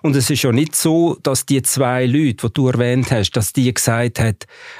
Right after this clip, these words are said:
ja, es ist einfach ein bisschen angenehmer. Es ist ein bisschen angenehmer, Zivildienst zu machen und darum gehe ich aus dem Militär raus. Nein, die haben Sinnfragen gestellt. Die haben sich überlegt, was macht mehr Sinn?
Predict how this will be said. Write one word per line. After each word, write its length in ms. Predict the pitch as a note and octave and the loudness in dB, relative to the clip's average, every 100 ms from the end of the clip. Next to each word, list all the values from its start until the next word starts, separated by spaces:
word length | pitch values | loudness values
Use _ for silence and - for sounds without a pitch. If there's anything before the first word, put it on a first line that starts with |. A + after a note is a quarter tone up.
| - | -8
ja, 480 | C#3 B2 C#3 C3+ C3 - | -2 2 2 2 -2 -6
es 120 | B2 | -2
ist 140 | C3 | 0
einfach 220 | A#2+ C3+ B2 | 2 0 -2
ein 40 | |
bisschen 220 | B2 B2+ | -2 -2
angenehmer. 800 | - A2 B2+ - A#2 F2+ G2 G2 G2 - _ _ _ | -2 -2 -2 -4 -2 -2 -2 -4 -8 -18 _ _ _
Es 100 | - | -4
ist 100 | C3+ | -2
ein 80 | C#3+ | 0
bisschen 180 | C#3+ C3 | 0 0
angenehmer, 420 | C#3 A#2+ C3 A#2 | 0 0 0 0
Zivildienst 600 | - A2+ B2+ C3+ B2+ A#2+ | 0 0 2 2 0 0
zu 80 | - | 0
machen 300 | B2 A#2 - | 0 0 -4
und 100 | G2+ | 0
darum 220 | B2+ A#2+ | 0 2
gehe 220 | A2+ A#2 A2+ | 0 2 2
ich 60 | |
aus 80 | G#2 | 2
dem 100 | A2 | 0
Militär 420 | G2+ G2 - G2 G#2 | 0 0 -2 -2 -2
raus. 220 | C3+ - - - - | -2 -4 -6 -16 -6
Nein, 220 | C3+ D#3+ | -4 -2
die 160 | C#3+ A#2 | -2 -2
haben 220 | B2 G2+ | -2 -2
Sinnfragen 760 | - - C3+ G#2 - - - E3+ | -4 -2 0 -2 -4 -8 -6 -8
gestellt. 520 | - F3 G2 E2 - _ _ - | -6 -4 -4 -6 -12 _ _ -6
Die 100 | G#2 | -2
haben 220 | B2+ B2+ - | -2 -4 -6
sich 240 | - B2+ | -4 -2
überlegt, 480 | A#2+ A#2 C#3+ C#3+ - - - | 0 0 -2 -4 -10 -20 -10
was 400 | A#2+ B2 C3 D3 | -2 0 0 0
macht 420 | D3 C3+ A#2 - | 0 0 -2 -4
mehr 220 | A#2+ A2+ G2+ | -4 -2 -2
Sinn? 480 | E3 G#3+ F#3 E2+ | -4 -4 -4 -4